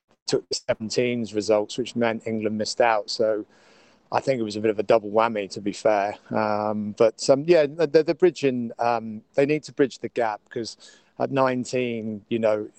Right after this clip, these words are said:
I appreciate, you know, two countries that they'll be able to get their nineteens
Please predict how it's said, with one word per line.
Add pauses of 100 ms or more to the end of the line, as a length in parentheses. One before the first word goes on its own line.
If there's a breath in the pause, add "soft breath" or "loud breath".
(320 loud breath)
I (180)
appreciate,
you
know, (320)
two
countries
that
they'll
be
able
to
get
their
nineteens